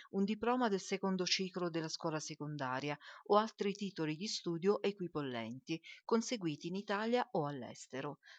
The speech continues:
Tuttavia, il possesso di competenze nell'ambito di discipline come la matematica, la fisica, la chimica e la biologia, una discreta cultura generale e una sufficiente abilità informatica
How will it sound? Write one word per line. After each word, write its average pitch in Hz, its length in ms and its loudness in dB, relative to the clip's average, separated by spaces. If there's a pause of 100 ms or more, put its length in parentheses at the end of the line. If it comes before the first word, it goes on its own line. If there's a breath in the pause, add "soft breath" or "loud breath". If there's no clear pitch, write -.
Tuttavia, 160 680 2
il 214 180 0
possesso 165 580 0
di 160 120 -4
competenze 220 760 0
nell'ambito 170 640 0
di 156 100 -6
discipline 160 760 0 (240 loud breath)
come 170 240 2
la 160 100 4
matematica, 180 840 -2
la 160 100 -4
fisica, 185 560 -4
la 143 100 -2
chimica 165 480 -4
e 131 40 -2
la 139 100 -4
biologia, 143 720 -4 (280 loud breath)
una 165 180 2
discreta 208 560 2
cultura 185 460 0
generale 165 800 0 (180 loud breath)
e - 100 0
una 170 140 2
sufficiente 220 640 0
abilità 170 420 0
informatica 170 280 -2